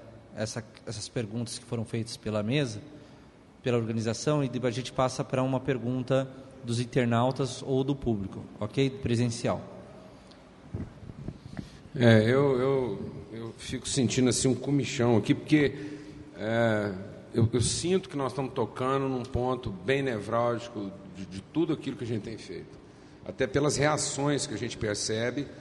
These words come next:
Speaker 2: na internet, eu tava tentando acompanhar aqui o, o, a, a realidade, né,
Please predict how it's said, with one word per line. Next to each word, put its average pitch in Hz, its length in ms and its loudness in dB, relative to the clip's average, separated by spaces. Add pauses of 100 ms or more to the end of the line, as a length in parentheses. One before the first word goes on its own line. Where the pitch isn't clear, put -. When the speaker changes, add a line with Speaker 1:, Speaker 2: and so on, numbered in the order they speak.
(340)
Speaker 2:
na 104 80 -4
internet, 110 560 0
eu - 60 -8
tava 113 200 2
tentando 110 360 -2
acompanhar 107 580 -4
aqui 120 360 -2
o, 104 580 -4 (500)
o, 98 600 -4 (640)
a, 104 200 -6
a - 20 -4
realidade, 127 1000 2
né, 110 180 -4